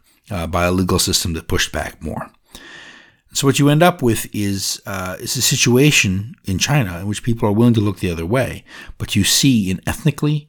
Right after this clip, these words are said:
focused fascist economy governed by an individual that is beginning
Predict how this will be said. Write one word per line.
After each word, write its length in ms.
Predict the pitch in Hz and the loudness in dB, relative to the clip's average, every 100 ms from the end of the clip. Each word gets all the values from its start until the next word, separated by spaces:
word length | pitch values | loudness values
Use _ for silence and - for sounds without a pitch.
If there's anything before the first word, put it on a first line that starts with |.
| _ | _
focused 640 | - 123 120 120 - - - _ _ | -2 0 0 -4 -6 -10 -18 _ _
fascist 600 | - 107 101 127 113 - | -4 0 0 -2 -4 -10
economy 600 | - - 87 80 82 - - - - - | -10 -6 -4 -6 -10 -14 -20 -20 -20 -2
governed 340 | 98 107 110 | 2 4 2
by 340 | 104 95 92 - _ | 2 0 -2 -6 _
an 100 | 98 | -4
individual 680 | 90 90 87 82 80 78 - - - - - _ _ _ | -2 -2 -2 -2 -6 -8 -14 -20 -20 -20 -20 _ _ _
that 600 | - 101 110 139 143 - | -12 -8 -4 -2 -2 -2
is 200 | 160 127 | -4 -2
beginning 640 | 139 139 156 160 160 151 | -2 2 4 4 4 0